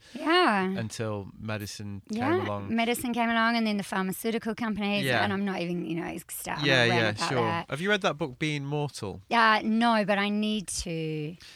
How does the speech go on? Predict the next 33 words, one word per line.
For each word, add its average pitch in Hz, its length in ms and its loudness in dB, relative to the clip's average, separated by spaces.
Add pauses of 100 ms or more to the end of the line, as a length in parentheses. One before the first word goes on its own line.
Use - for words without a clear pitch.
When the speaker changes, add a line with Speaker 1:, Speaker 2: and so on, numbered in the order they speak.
(140)
Speaker 2:
'Cause 143 120 -2
that's 165 260 4
a 151 60 0
similar 127 440 2
argument, 113 560 0
which 101 240 -4
Speaker 1:
Is 117 100 2
Speaker 2:
is 165 60 0
Speaker 1:
it? 165 80 0
Speaker 2:
about 107 320 4
th-, 101 160 -12 (360)
that 104 220 0 (520)
basically 113 500 0
until, 101 640 -4 (240)
you - 100 -6
know, 87 200 -2 (320)
let's 98 220 -6
just - 160 -6
say 95 100 -4
a 90 60 -2
hundred 95 180 -4
and 87 100 -12
twenty 95 220 -6
years 90 180 -4
ago. 92 320 -10
That's - 140 -4
not 92 180 0
Speaker 1:
Mm. 90 60 -2
Speaker 2:
an 87 60 -4
accurate - 320 -8 (200)
thing, 90 220 -6
but 90 160 -6
it 92 60 -8